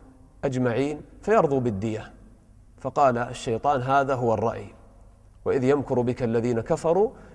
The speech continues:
ليثبتوك أو يقتلوك أو يخرجوك ويمكرون ويمكر الله والله خير الماكرين." أعلم الله تعالى نبيه صلى الله عليه وسلم بهذه المؤامرة، ففي نهار هذا اليوم قبل أن تأتي هذه الليلة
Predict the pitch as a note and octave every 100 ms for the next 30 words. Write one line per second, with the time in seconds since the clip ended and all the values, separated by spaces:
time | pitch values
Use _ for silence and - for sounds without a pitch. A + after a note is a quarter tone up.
0 | - C3 C3 A2 A2+ D3 D3 C3+ A#2+ A#2+
1 | B2+ - C3 D#3+ D3+ C#3+ D#3 F3 D#3+ D#3+
2 | G3 - B2+ C3 A#2+ C3+ D3+ C#3+ B2 G3
3 | - F#3 F3+ G#3 F#3+ - - - - E3
4 | G#3 D3 A#2+ A3+ C4+ F3 B2 A2+ A#2+ A2
5 | - - - - - - F#3+ C#3+ B2+ B2
6 | C3 B2 G#2+ A#2+ C3+ B2 B2+ C#3+ D3+ B2+
7 | B2 C3 B2 D3+ E3 G#3 G#3 - - -
8 | - B2+ D3 C3 B2+ B2 C#3+ F3 F3+ G3
9 | A3 - - - - - B2+ C#3 D#3 C#3
10 | F3+ F3 D#3 D#3 - - - - - -
11 | C3+ B2+ B2 C3 F3+ G#3 - - - -
12 | C3 B2 A#2+ C#3+ C3 B2+ B2+ B2 A2+ C#3+
13 | E3 G3+ G3+